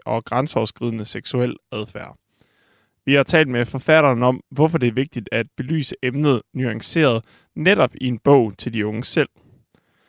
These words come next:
Og til sidst i, øh, her i Klip fra kvartalet, der kan du høre den dybt personlige historie om musikeren Uffe Lorentzen. Det er blandt andet ham fra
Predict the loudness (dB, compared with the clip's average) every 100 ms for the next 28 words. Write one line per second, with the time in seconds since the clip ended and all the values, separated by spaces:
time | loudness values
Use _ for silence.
0 | _ _ _ 4 4 2 -2 -2 -2 -6
1 | -8 -10 -8 -4 -2 -2 -2 -6 -8 -6
2 | -4 -4 -6 -10 -6 -6 -4 -4 -6 -6
3 | -6 -2 -2 -4 -4 -4 -2 0 0 0
4 | -4 -6 -6 -6 -4 -10 -6 -4 -4 -4
5 | -4 -6 -2 2 4 2 0 -4 -6 _
6 | _ _ 0 0 0 0 0 -2 -4 0
7 | 0 0 -2 -6 -12 -14 _ _ _ -2
8 | 2 2 2 0 0 0 0 -2 -4 -6